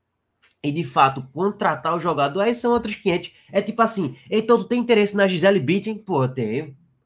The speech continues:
"Tu tem interesse em, sei lá, irmão,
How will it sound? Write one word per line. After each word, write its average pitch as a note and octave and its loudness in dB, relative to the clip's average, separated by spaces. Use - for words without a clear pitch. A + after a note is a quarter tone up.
"Tu G#3+ 0
tem A#3+ -2
interesse G#3+ 2
em, E3 -2
sei D#3+ -6
lá, C#3+ 2
irmão, A2 -2